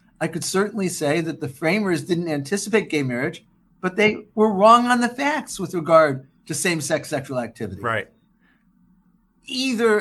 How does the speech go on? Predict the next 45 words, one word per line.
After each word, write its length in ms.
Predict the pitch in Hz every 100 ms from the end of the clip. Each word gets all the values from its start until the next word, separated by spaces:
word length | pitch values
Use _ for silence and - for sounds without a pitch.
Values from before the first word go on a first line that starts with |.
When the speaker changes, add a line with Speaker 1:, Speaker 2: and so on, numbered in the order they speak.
| -
Speaker 1:
it's 320 | - - - - _ _ _ _ _ _ _ _
absurd, 720 | - - - 240 254 240 202 -
repugnant 520 | 160 - 214 202 202
results, 580 | 165 147 170 151 135 - _ _ _ _ _ -
or 200 | 202 190
it 100 | 185
becomes 300 | 170 180 151
indistinguishable 640 | 160 143 175 170 156 143
from 60 | 143
non-originalism. 580 | 147 147 131 107 123 - _
You 80 | 156
can 80 | 156
justify 300 | 160 160 156
anything 200 | 160 151
by 60 |
saying, 280 | 139 147 131 -
"Well, 140 | 220
they 100 | 233
were 160 | 240 220
wrong, 320 | 185 175 170
we're 160 | 175 165
right, 260 | 160 139
we 100 | 147
can 100 | 147
do 60 | 131
what 100 | 123
we 100 | 123
want." 240 | 120 95 - -
Speaker 2:
And, 100 | 135
and 100 | 131
Loving 260 | 147 170 160
versus 320 | 139 139 143
Virginia 460 | 117 113 160 156 127
is 140 | 110
even 160 | 143 127
another 340 | 113 170 190
example. 420 | 107 95 87 -
The, 220 | 95 104 110
the, 220 | 117 110
uh, 140 | 117
the 180 | 107 113
ban 300 | 110 139 147
on 100 | 131
interracial 580 | 139 143 127 131 127 120
marriages, 600 | 131 170 143 107 113 110